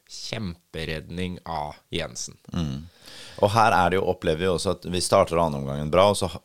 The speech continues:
Speaker 2: fader, da blir jeg sånn, «Nei, faen, skal vi miste det igjen, liksom? Skal vi begynne å, skal vi begynne å køle det til, og vi henger ikke helt sammen?»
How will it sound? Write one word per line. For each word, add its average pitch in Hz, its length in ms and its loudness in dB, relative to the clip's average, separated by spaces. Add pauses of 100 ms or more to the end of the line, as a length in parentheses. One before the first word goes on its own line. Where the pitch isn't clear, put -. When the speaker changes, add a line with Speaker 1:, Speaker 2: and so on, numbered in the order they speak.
Speaker 2:
fader, 80 340 -2
da 85 60 2
blir 80 160 0
jeg 76 80 -6
sånn, 80 100 -14
«Nei, - 120 -20
faen, - 220 -18
skal 92 220 -4
vi 92 80 0
miste - 420 -4
det 82 200 2
igjen, 92 400 0
liksom? 143 260 -6
Skal 92 160 0
vi 98 80 -2
begynne 85 380 0
å, 80 140 2 (460)
skal 95 140 -6
vi 87 100 -2
begynne 80 160 -2
å - 60 -14
køle 85 440 4
det 82 160 -2
til, 80 440 -2
og 80 320 4
vi 85 80 0
henger 78 320 -4
ikke 87 180 -8
helt 85 180 -4
sammen?» 76 340 -2